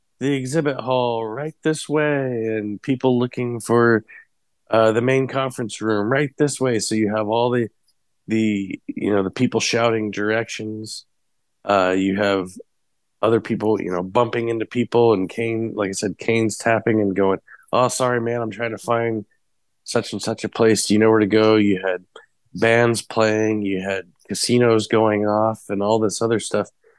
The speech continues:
So I can remember just one morning getting off the elevator and just stopping, like, right in the middle of the hallway and, and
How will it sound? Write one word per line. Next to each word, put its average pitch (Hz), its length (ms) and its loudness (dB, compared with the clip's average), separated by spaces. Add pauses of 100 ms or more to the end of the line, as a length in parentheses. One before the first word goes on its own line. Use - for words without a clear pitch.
(220)
So - 140 -6
I 120 100 2
can 120 180 0
remember 110 420 4
just 95 360 -2 (420)
one 110 240 4
morning 107 560 2 (1080)
getting 107 280 4
off 110 200 -2
the 104 120 2
elevator 98 520 0 (600)
and 104 180 0
just - 420 -4
stopping, - 760 -2
like, - 280 -12 (200)
right 117 360 4
in - 80 -4
the 107 60 0
middle 107 400 4
of 95 80 2
the 95 140 0
hallway 98 460 -2 (100)
and, 95 260 -12
and 92 280 -8